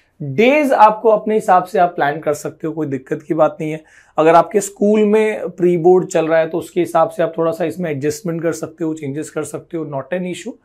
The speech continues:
but जरूरी है कि इसको इस तरीके से करा जाए। ठीक है, अगर आपको नहीं पता तो हमारा, हमने एक, मतलब all India level पे क्लास टेन के लिए, अ, हमने, अ, प्री बोर्ड अनाउंस किया हुआ है।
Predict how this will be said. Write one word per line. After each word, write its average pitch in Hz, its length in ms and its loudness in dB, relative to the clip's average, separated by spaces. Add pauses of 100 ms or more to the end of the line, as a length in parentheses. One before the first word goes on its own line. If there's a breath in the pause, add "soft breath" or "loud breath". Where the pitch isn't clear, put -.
(480)
but 220 160 4 (240)
जरूरी 175 440 2
है 196 140 2
कि 196 120 -4
इसको 185 220 -6
इस 160 120 -8
तरीके 156 340 -2
से 208 300 -4 (240)
करा 156 400 4
जाए। 120 320 -4 (340)
ठीक 190 120 0
है, - 220 -4 (440 soft breath)
अगर 208 360 8 (500)
आपको 185 340 6
नहीं 196 380 2
पता 165 360 0 (300)
तो 196 360 0
हमारा, 160 500 4 (460)
हमने 208 280 4
एक, 196 580 0
मतलब 156 340 -4 (180)
all 165 140 8
India 208 360 6
level 185 280 6
पे 185 160 0
क्लास 151 460 -2
टेन 190 180 0
के 180 120 4
लिए, 185 340 0 (240)
अ, 147 420 4 (160)
हमने, 160 500 -2
अ, 143 120 -4
प्री 185 520 2
बोर्ड 202 340 8 (220)
अनाउंस 151 360 0
किया 139 220 0
हुआ 120 280 -4
है। - 160 -20